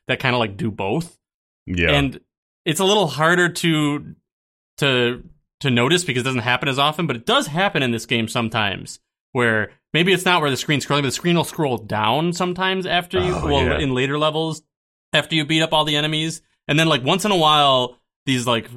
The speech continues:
Speaker 1: pseudo bosses show up, and you have to, you have to face them before the screen scrolls.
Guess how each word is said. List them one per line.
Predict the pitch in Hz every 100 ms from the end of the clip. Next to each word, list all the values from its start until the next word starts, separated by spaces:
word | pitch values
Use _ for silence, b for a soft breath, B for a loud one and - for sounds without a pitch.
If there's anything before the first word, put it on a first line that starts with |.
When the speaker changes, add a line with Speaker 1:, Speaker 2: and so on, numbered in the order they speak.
| - _
Speaker 1:
pseudo | - - - - - - - 160 160 143 117
bosses | 113 110 107 - 98 87
show | - 117 98
up, | 92 -
and | 101
you | 101
have | 98
to, | 113 98 -
you | 131
have | 107
to | 113
face | - 123 110 -
them | 82 104 117 131 - _
before | 143 139 139
the |
screen | 131 147 143
scrolls. | 135 143 139 147 151